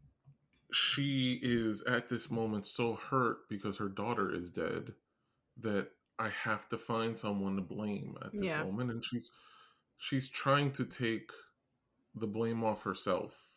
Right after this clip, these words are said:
Speaker 2: Mm-hmm.
Speaker 1: in a way and not accepting that blame that she has a part in this. Like, if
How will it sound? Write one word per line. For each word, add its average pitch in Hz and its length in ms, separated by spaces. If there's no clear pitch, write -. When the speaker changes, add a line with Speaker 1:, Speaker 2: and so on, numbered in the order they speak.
Speaker 2:
Mm-hmm. 190 300
Speaker 1:
in 92 80
a 90 60
way 85 360
and 95 100
not 104 200
accepting 101 480
that 95 180
blame 92 380
that 98 120
she - 220
has 107 240
a 110 60
part 175 320
in 95 80
this. 82 200
Like, 113 280
if 101 140